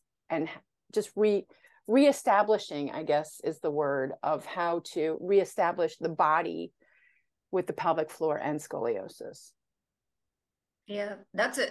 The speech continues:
Speaker 2: that's a super important question because a lot of people don't realize what the core is, and scoliosis impacts the core tremendously.
Speaker 1: Yeah.
Speaker 2: Um, you know, people think the core is just your six pack with,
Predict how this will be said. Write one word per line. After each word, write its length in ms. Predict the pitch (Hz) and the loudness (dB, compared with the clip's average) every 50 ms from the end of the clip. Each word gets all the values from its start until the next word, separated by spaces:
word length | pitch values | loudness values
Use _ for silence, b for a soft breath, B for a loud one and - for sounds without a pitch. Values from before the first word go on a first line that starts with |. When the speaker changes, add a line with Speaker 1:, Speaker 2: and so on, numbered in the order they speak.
| - - | 0 -2
Speaker 2:
that's 200 | 214 220 220 - | -2 -2 -2 -4
a 60 | - | -8
super 400 | - - - 277 262 247 220 208 | -8 -4 -4 -2 0 0 0 0
important 560 | 202 196 196 - 208 196 202 202 190 180 - - _ | 0 -2 -2 -2 -2 -2 -2 -6 -8 -10 -12 -14 _
question 720 | - - 202 185 180 180 - - - 180 170 175 175 - - | -6 -2 -2 -2 -2 -4 -6 -6 -8 -8 -6 -8 -12 -10 -10
because 460 | 208 202 202 214 214 208 202 185 202 - | -10 -8 -2 0 0 0 0 -2 -6 -8
a 60 | 208 | -4
lot 180 | 196 196 214 220 | -2 0 0 0
of 80 | 226 | -2
people 180 | 233 247 190 196 | -4 -6 -4 -2
don't 240 | 220 208 185 - 196 | -4 -4 -4 -6 -8
realize 480 | 180 190 202 196 190 190 180 180 180 - | -6 -2 -2 0 0 0 0 -2 -4 -6
what 340 | 190 190 185 175 180 - | -2 -2 0 -2 -2 -6
the 120 | - 185 190 - _ _ - - - - | -8 -12 -12 -12 _ _ -20 -20 -18 -6
core 480 | - 254 240 226 214 190 180 170 170 B B B B B B B | -2 2 2 4 4 2 0 0 -4 B B B B B B B
is, 320 | - 214 196 185 180 180 180 | -4 0 0 0 0 0 -2
and 140 | - 202 202 | -6 -6 -6
scoliosis 840 | 196 - - - 220 208 208 220 220 214 208 202 208 - 180 180 - - | -6 -8 -6 -4 -2 -2 0 0 0 0 0 -2 -4 -8 -10 -10 -8 -6
impacts 420 | 214 208 202 202 208 190 196 - | -6 -6 -4 -4 -4 -4 -4 -8
the 100 | - - | -12 -14
core 600 | - - - - 196 190 190 180 180 185 180 180 B B B B B B _ | -18 -10 -4 -2 0 2 2 2 2 0 -2 -4 B B B B B B _
tremendously. 1040 | - - 220 202 190 196 190 196 196 202 190 185 175 180 - - 185 165 160 170 170 | -6 -4 -4 -2 -2 -4 -4 -4 -4 -2 -2 -2 -2 -2 -4 -4 -4 -2 -2 -2 -4
Speaker 1:
Yeah. 100 | - - | -4 -6
Speaker 2:
Um, 400 | 175 175 170 180 175 175 180 180 B B B B B B | -6 -6 -4 -6 -6 -8 -10 -12 B B B B B B
you 80 | 220 | -6
know, 80 | 220 - | -4 -4
people 220 | 247 254 254 262 | -2 -2 -2 -2
think 200 | 254 - 247 220 | 0 -2 -4 -2
the 80 | - 196 | -6 -8
core 360 | 185 - - 214 208 202 196 | -8 -2 0 2 2 4 2
is 140 | 190 190 185 | 2 0 -2
just 260 | - 202 196 - - | -6 -8 -8 -8 -10
your 80 | - 185 | -8 -6
six 340 | - - 214 196 - - | -6 -6 -6 -6 -6 -10
pack 400 | - - 185 170 165 170 170 - | -6 -2 0 0 0 0 -4 -4
with, 220 | - 190 190 185 | -2 0 0 0